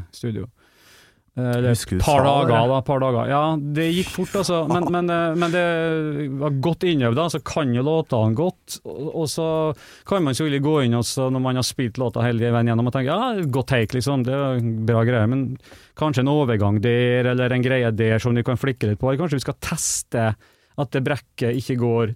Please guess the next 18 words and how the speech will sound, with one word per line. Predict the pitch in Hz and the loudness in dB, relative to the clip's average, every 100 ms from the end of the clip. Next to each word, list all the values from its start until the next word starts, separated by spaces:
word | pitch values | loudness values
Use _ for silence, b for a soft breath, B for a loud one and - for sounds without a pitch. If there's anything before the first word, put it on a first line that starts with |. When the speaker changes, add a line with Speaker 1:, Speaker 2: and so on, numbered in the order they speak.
| - | -6
Speaker 1:
dugg, | 339 220 | -4 -2
dugg, | 170 | -2
dugg, | 143 127 | 0 0
men | 135 | 0
kanskje | 123 120 | 0 0
det | 127 | 0
går | 92 | 0
dugg, | 92 87 | -4 -6
dugg, | 110 | -4
dugg, | 147 226 | -2 -2
dugg, | 302 311 | -2 -4
dugg. | 202 _ _ _ _ - | -12 _ _ _ _ -4
Speaker 2:
Ja. | 110 117 | 0 2
Speaker 1:
Og | |
bakover | 143 135 113 104 - 107 101 | 2 2 2 0 -2 -2 0
i | 123 | 0
stedet, | 175 190 175 | 0 -2 -2
for, | 165 | -2